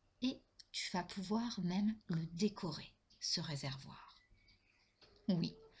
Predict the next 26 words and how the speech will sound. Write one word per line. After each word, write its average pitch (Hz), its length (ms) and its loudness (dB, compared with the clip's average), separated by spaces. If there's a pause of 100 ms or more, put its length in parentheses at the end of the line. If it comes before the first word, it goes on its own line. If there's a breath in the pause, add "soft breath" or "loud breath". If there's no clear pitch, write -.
(200 loud breath)
tu 214 140 4
peux 302 160 2
le 311 140 4
peindre 285 300 6
de 196 100 4
la 185 100 2
couleur 220 320 2
qui 220 140 2
te 208 100 -2
plaît 226 220 2
le 208 120 4
plus. - 560 0 (480 loud breath)
Tu - 100 -2
peux 240 120 6
même 285 280 10
dessiner 233 680 8 (340 loud breath)
tes 196 220 10
animaux 185 340 8
préférés 233 600 4 (220 loud breath)
ou 202 120 8
un 196 100 8
paysage 240 640 4
que 202 100 0
tu - 200 2
aimes 190 180 8
bien. - 240 0